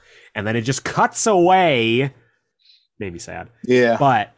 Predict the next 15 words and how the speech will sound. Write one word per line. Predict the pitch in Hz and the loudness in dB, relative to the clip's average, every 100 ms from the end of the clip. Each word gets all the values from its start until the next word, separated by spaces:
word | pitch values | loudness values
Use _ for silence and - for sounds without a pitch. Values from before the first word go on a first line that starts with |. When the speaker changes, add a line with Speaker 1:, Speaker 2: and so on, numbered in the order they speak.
| _ - | _ -12
Speaker 1:
we | 113 117 | -4 -2
do | 139 143 | 0 0
get | 147 - | -2 -2
the | 123 110 - | -2 0 -4
best | 113 90 123 117 - - - | -10 -4 -2 -2 -4 -10 -12
ending | 104 101 101 95 90 | -10 -6 -6 -6 -10
to | - 98 87 | -12 -10 -10
this | 90 | -10
series | - - 90 85 | -10 -8 -8 -8
that | 90 | -8
I | 85 | -10
could | 90 | -10
have | 80 | -12
asked | 78 - - | -14 -18 -18
for. | - - - | -16 -14 -16